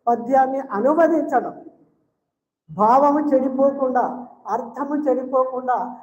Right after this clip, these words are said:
లక్ష్యము చెడిపోకుండా చక్కగా వారు అనువదించారు. తర్వాత వారి దాదాపు రెండు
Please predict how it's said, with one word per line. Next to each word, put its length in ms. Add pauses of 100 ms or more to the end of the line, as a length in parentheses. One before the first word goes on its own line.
(220)
లక్ష్యము 500
చెడిపోకుండా 840 (680)
చక్కగా 520 (760)
వారు 280 (220)
అనువదించారు. 720 (680)
తర్వాత 400
వారి 440 (600)
దాదాపు 600 (680)
రెండు 240